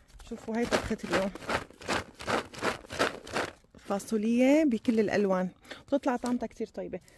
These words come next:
تعال نقشر. يا كريم يا الله، بسم الله.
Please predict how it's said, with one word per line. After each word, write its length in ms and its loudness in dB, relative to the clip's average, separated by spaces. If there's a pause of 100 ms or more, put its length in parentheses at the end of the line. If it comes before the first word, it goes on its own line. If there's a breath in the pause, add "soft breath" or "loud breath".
(120)
تعال 160 0
نقشر. 280 -4 (500 loud breath)
يا 160 10
كريم 340 2 (120)
يا 140 2
الله، 180 -4 (640 loud breath)
بسم 240 -2
الله. 200 -6